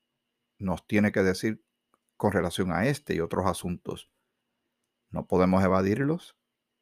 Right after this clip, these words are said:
Están ahí para nuestra ayuda, sabiduría, uso práctico,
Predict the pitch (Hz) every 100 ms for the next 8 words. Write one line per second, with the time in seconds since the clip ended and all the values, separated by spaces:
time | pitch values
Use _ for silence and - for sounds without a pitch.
0 | _ _ - 90 - 85 85 85 90 87
1 | 85 85 - 87 80 - - 82 73 87
2 | 107 123 143 _ _ _ - - 151 190
3 | 101 98 98 92 - _ _ _ _ _
4 | _ - 123 131 - 90 - - - -
5 | 117 - 113 120